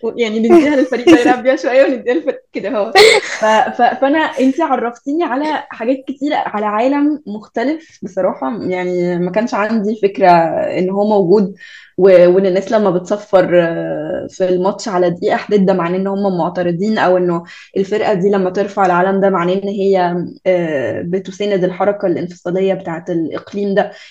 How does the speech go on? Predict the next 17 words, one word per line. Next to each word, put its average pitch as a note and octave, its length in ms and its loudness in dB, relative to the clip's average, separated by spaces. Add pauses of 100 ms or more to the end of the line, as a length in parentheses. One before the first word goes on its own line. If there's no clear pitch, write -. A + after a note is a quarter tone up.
يعني G#3+ 180 -4
حاسة B3 300 -2
إن C4+ 180 6
هو C4 340 4
عالم B3+ 440 -2
كبير A#3+ 320 -4
قوي، B3+ 300 0
ويعني F3+ 560 -6
أظن G#3+ 260 -4
إحنا A#3 200 -8
مش G3 240 -8
هنكتفي F#3+ 480 -10
بالحلقة F#3+ 460 -6
دي. F#3+ 160 -6
ممكن A3 400 -6
نستضيفك F#3+ 440 -10
بقى G3+ 340 -8